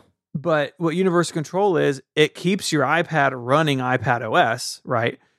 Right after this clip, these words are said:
But I can use the same keyboard and mouse or trackpad and just slide the cursor off the edge of my Mac display and it picks up on the iPad. And then I'm controlling my iPad with the same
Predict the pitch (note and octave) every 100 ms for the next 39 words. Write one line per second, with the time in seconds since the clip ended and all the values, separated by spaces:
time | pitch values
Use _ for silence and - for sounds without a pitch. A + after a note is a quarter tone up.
0 | _ _ - C#3+ C3+ C#3+ C3 D3+ E3 E3
1 | D3 C3+ - D#3 D#3 D#3 D3 D#3 D3+ D3+
2 | C#3+ C3 C#3+ D3 C#3+ - B2 D3+ F3+ -
3 | C3 A#2+ A#2+ A#2+ - _ _ _ _ _
4 | D3 C3 B2+ B2 - C3+ C3 C#3 D3 C#3+
5 | - D3 D3 C#3+ C3 C3 - C3+ C3 C3
6 | B2 C3+ E3+ C#3+ - - B2 A#2+ A#2+ C3+
7 | B2+ - D3+ - C#3+ C3 C3 A#2+ B2 C#3
8 | C#3+ A#2 A2+ A2 - _ _ _ - D3
9 | C3+ - B2+ C#3 C3+ B2 A#2+ B2 A#2+ B2+
10 | A#2 C3 - B2+ - A#2 A#2 A2+